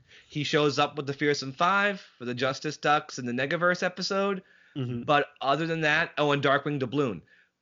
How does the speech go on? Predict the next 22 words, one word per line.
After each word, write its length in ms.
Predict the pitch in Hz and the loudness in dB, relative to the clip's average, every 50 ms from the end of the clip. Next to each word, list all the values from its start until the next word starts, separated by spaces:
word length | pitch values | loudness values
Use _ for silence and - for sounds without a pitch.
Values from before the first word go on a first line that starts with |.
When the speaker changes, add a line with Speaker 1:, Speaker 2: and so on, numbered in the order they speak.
| _ - | _ -4
Speaker 1:
But 260 | 139 131 127 123 117 | -2 0 0 0 0
he 120 | 127 151 | 0 0
does 160 | 160 160 147 147 | 2 2 2 2
not 220 | 156 143 135 143 - | 0 0 0 0 -2
get 100 | 160 139 | -2 -2
a 40 | 135 | -2
solo 360 | - - 147 135 131 127 127 | 0 0 0 0 0 0 -2
spot 440 | 123 - - 139 123 117 110 - - | -4 -4 0 0 2 2 0 -2 -6
until 160 | - - 127 | -10 -10 -8
the 80 | 110 113 | -8 -8
Christmas 420 | - - 113 110 - 110 - - | -6 -6 -8 -8 -8 -12 -10 -8
one. 180 | 110 95 85 - _ _ _ _ _ _ _ _ _ _ - - | -8 -8 -8 -10 _ _ _ _ _ _ _ _ _ _ -14 -8
Speaker 2:
Okay. 420 | - 123 117 117 - 120 113 117 113 _ _ _ _ _ - | -6 -6 -6 -4 -4 -4 -4 -6 -8 _ _ _ _ _ -16
Speaker 1:
Yeah. 840 | 95 101 107 107 110 117 120 120 123 123 123 123 123 123 117 110 104 - _ _ _ _ _ _ - | -14 -12 -12 -10 -4 -2 0 0 2 2 2 2 2 2 2 0 -4 -6 _ _ _ _ _ _ -2
Um, 680 | 127 135 143 143 139 139 135 131 127 127 120 113 110 110 _ _ _ _ _ _ _ - | 0 2 2 4 4 2 2 0 -2 -2 -4 -6 -8 -10 _ _ _ _ _ _ _ -6
and 80 | 123 | -2
I 100 | 131 135 | 0 0
think 300 | 131 - 160 151 151 139 | 0 0 0 -2 -2 0
that's 280 | - 143 131 135 135 - | 0 2 2 2 0 -4
because 500 | - - 131 123 - 151 139 127 127 - | -8 -6 -6 -4 -2 0 0 0 0 -2
they 160 | - 120 110 | -4 -4 -4
front-loaded 1040 | 107 - - - - 147 147 147 131 - 120 123 120 120 120 117 110 107 104 95 90 | -4 -8 -12 -10 -4 0 0 0 0 -2 -2 0 2 2 2 2 2 -2 -4 -4 -8